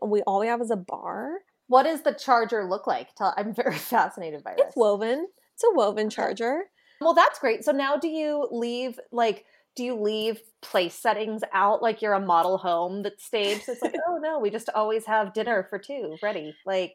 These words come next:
Speaker 2: full setup."
Speaker 1: I considered it, and I actually Googled, "Do you leave place settings out?" Because they are
Speaker 2: Yeah.
Speaker 1: so beautiful, but it just seems like an old person thing to do.
Speaker 2: It is pretty old.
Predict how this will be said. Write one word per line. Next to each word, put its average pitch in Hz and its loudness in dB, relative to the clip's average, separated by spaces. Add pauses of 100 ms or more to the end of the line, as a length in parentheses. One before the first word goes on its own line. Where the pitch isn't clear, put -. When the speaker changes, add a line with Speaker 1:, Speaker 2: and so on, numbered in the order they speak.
(180)
Speaker 2:
full 190 0
setup." 180 2 (120)
Speaker 1:
I 233 4
considered 220 2
it, 285 0
and - -2
I 214 0
actually 220 -4
Googled, 196 0
"Do 269 -4
you 302 0
leave 311 0
place 285 -2
settings - -6
out?" - -6 (360)
Because 226 2
they 220 2
are 185 2
Speaker 2:
Yeah. - 0
Speaker 1:
so 226 -2
beautiful, 240 -2 (280)
but 330 0
it 311 2
just 302 -6
seems 320 -4
like 453 -2
an 311 -4
old 180 -2
person - -8
thing - -6
to - -6
do. - -6
Speaker 2:
It 202 -6
is 196 -2
pretty 190 -2
old. 160 0